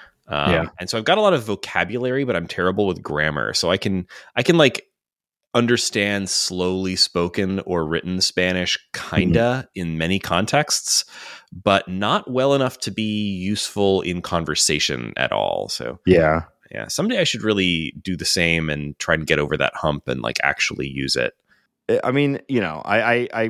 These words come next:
Speaker 2: feel weird shilling for, like, um, one of the biggest apps. Like, you know, you see these ads for this thing all over the place too. So they don't need me telling you to go do it. But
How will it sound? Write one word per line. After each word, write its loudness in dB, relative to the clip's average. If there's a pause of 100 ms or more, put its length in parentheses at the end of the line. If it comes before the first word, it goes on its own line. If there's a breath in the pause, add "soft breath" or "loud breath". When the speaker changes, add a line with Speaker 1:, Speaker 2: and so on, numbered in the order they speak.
(140)
Speaker 2:
feel 2
weird 0
shilling 0
for, 2
like, 2
um, 0
one 2
of 0
the 4
biggest 0
apps. -2
Like, -4
you 2
know, 2
you 0
see 0
these 4
ads 0
for -4
this -6
thing -4
all 4
over 0
the -4
place -6
too. -6
So -8
they 2
don't 6
need -2
me -4
telling -4
you -4
to -4
go 0
do 0
it. -2
But 2